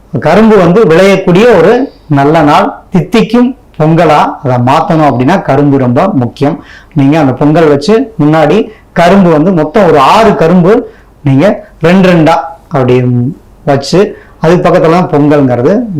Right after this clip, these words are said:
வைக்கணும். நீங்க அந்த படையல்ல கண்டிப்பா அந்த கருப்பட்டியை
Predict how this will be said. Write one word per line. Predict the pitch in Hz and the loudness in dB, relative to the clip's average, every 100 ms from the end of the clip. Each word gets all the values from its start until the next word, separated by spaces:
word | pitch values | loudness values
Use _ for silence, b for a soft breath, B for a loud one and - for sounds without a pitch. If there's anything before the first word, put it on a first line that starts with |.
| 120 | -2
வைக்கணும். | 120 - 139 127 185 B B B | -4 -2 -2 -2 -6 B B B
நீங்க | 135 135 160 214 - - - | -2 0 0 -2 -6 -20 -6
அந்த | 143 143 170 226 302 - _ | -2 0 2 0 -4 -12 _
படையல்ல | 156 165 202 190 160 170 - - - | -2 0 2 2 2 0 -2 -8 -6
கண்டிப்பா | 143 151 147 170 - - - | -2 0 0 0 -2 -6 -8
அந்த | 139 127 | -4 -2
கருப்பட்டியை | 120 160 175 165 117 135 - | -2 -2 0 -2 -2 -2 -4